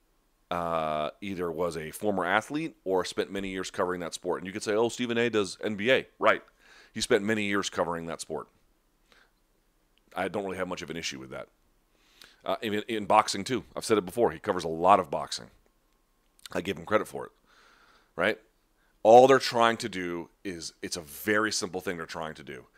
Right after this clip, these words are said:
They're trying to make an unqualified person get a job they're not qualified for. And it's why all the arguments collapse over and over again. And they've put up a ton, not just them, everybody else who's defended it,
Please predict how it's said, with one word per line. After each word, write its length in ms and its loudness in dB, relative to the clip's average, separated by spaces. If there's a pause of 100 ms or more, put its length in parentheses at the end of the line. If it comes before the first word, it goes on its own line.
(120)
They're 120 -6
trying 460 0
to 120 -8
make 340 -6
an 160 -14
unqualified 800 -4
person 520 -14 (640)
get 160 -4
a 60 -8
job 320 -8
they're 100 -10
not 180 -14
qualified 480 -16
for. 280 -20 (380)
And 100 -10
it's 140 -12
why 200 -6 (160)
all 340 6
the 120 -6
arguments 720 -6 (320)
collapse 680 -8 (260)
over 400 -6
and 180 -10
over 380 -14
again. 320 -16
And 120 -12
they've 280 -12
put 160 0
up 200 -2
a 120 -2 (100)
ton, 640 0 (320)
not 140 4
just 220 -4
them, 280 0
everybody 340 0
else 280 -4 (340)
who's 180 -8
defended 380 -6
it, 140 -12